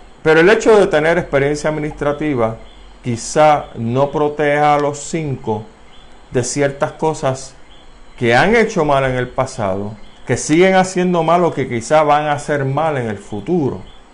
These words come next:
Y como les he dicho anteriormente, jamás les de-,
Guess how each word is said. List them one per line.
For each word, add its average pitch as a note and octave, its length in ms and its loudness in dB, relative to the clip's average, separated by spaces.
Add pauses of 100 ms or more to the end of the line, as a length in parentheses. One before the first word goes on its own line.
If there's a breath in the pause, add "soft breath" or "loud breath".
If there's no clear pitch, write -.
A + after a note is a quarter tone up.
(720 loud breath)
Y C#3 100 0
como C3+ 320 2
les C#3 180 6
he D#3 100 4
dicho E3 280 0
anteriormente, D#3+ 960 -2 (540)
jamás C#3+ 580 0
les A#2 200 0
de-, A2+ 240 -2